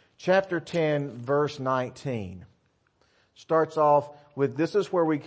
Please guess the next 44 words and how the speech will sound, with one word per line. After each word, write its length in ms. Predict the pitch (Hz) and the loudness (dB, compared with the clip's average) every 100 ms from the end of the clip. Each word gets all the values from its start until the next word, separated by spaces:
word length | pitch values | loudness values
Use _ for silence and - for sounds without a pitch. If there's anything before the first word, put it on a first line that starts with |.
| - - | -12 -4
really 280 | 165 185 160 | 0 2 2
gets 260 | 156 156 | -2 -6
down 360 | - 143 147 135 | -4 0 0 -2
to 100 | 127 | -4
the 100 | 113 | -4
message 540 | 113 127 117 - 110 | 0 0 0 -4 -12
that 120 | 104 | -10
he 80 | 107 | -6
wants 240 | 113 120 - | -4 -4 -6
the 120 | 120 | -12
people 360 | - 120 175 | -8 -8 -6
to 100 | 185 | -8
hear. 360 | 98 117 90 90 - _ - | -4 -6 -6 -10 -20 _ -8
He, 280 | 120 117 123 | -6 -4 -4
he's, 180 | 104 | -8
he, 280 | 123 117 104 - | -8 -8 -10 -10
we've 220 | 120 101 | -10 -8
seen 280 | - 185 180 | -6 -2 2
all 220 | 175 170 | 4 4
this, 240 | 160 160 | 4 2
he's 200 | 131 107 | 0 0
laid 200 | 156 185 | 2 4
out 140 | 175 151 | 4 4
his 160 | 131 | 0
reason, 460 | 139 147 139 143 123 - - - | -2 -4 -4 -6 -8 -16 -20 -10
and 180 | 117 120 | -6 -4
so 220 | - 143 | 2 2
he 140 | 139 | 2
starts 460 | 127 - 165 170 - | -2 0 2 2 0
off 340 | 151 151 143 | 2 2 0
with 200 | 139 135 | -2 -2
the 80 | 120 | -2
very 500 | 113 127 175 196 175 | -6 0 2 2 0
important 540 | 160 147 151 147 139 95 | -2 -6 -2 0 0 -2
word, 460 | 120 127 127 131 | -2 2 2 0
the, 60 | 120 | -4
one 320 | 123 147 190 | -6 -2 0
of 80 | 165 | 2
the 60 | |
most 240 | 143 135 - | 0 -2 -2
important 420 | 113 180 185 131 | -6 -2 -2 0
words 280 | 135 135 123 | -2 -2 -4
in 80 | 123 | -10
Scripture, 600 | - 117 113 - 123 | -6 -6 -6 -6 -6